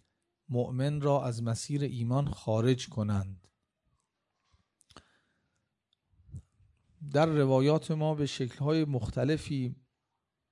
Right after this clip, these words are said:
این مطلب تذکر داده شده است. مثلاً در بعضی از روایات مثل در کتاب شریف کافی مثلاً فرمودن ان ل-،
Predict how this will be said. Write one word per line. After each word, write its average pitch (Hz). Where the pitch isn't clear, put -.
این 139
مطلب 131
تذکر 117
داده 113
شده 113
است. 107
مثلاً 123
در 117
بعضی 131
از 117
روایات 113
مثل 127
در 113
کتاب 117
شریف 107
کافی 107
مثلاً 120
فرمودن 120
ان 127
ل-، 113